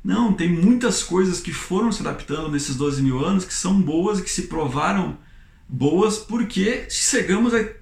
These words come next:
até aqui, se chegamos até aqui, e se chegamos bem até aqui, é porque tivemos, ah,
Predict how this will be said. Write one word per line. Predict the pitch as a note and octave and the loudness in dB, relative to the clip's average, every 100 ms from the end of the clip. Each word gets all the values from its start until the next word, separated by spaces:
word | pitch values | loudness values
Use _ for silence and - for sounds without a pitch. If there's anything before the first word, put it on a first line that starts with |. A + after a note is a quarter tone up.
| - | -6
até | F#3+ A3 | -2 -2
aqui, | F#3+ F#3 | 0 0
se | F#3+ | 0
chegamos | F#3+ A3+ F3 A#3 F#3+ | 0 0 2 2 0
até | - D3 | -2 -4
aqui, | C3+ F3 G3+ - - - | -4 -4 -2 -4 -10 -14
e | A#2+ | -6
se | - | -4
chegamos | - E3+ F#3 F#3+ | -2 2 4 4
bem | A#2+ A#2+ G#3 G#3+ | 2 0 2 0
até | - | 0
aqui, | C3+ - F3 A3+ - - - | -4 -4 -4 -4 -8 -20 -14
é | |
porque | C3 - - | -12 -10 -6
tivemos, | - E3+ C3+ D#3+ F3+ - - - | -4 0 0 0 -2 -2 -8 -10
ah, | D3 C3+ C3 B2 - | -8 -4 -4 -4 -8